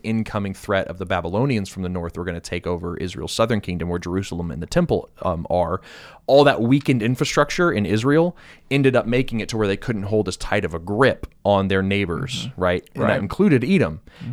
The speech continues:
Speaker 1: And so Edom, through a rebellion, was able to shake off in the reign of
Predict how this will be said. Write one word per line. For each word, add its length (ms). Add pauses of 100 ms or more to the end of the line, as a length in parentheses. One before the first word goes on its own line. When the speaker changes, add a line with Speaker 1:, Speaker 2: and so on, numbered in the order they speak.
Speaker 1:
And 100
so 240
Edom, 380
through 320
a 40
rebellion, 680
was 220
able 240
to 80
shake 460
off 280
in 80
the 60
reign 160
of 80